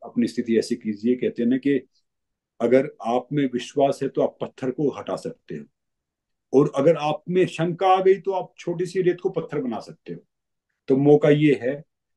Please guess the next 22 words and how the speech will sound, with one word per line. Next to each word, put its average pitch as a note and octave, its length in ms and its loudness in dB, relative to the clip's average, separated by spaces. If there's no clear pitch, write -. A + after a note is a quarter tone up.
कि C3+ 80 4
सारी B2+ 260 0
चीजें C#3 280 0
भूल A2+ 200 -2
के, C3+ 100 -2
सारी A#2+ 240 -4
चीजें A#2 180 0
छोड़ A2 340 -8
के A#2 100 2
बेस्ट - 360 -6
देने E2+ 260 -4
का, - 220 -20
क्योंकि A#2+ 200 4
जिंदगी B2 460 4
में B2+ 120 6
ये B2 140 6
मौका A2 400 0
सबको A2 340 -4
नहीं G#2+ 160 2
मिलता। F2+ 340 -10
आप A2 280 2
बहुत B2 220 6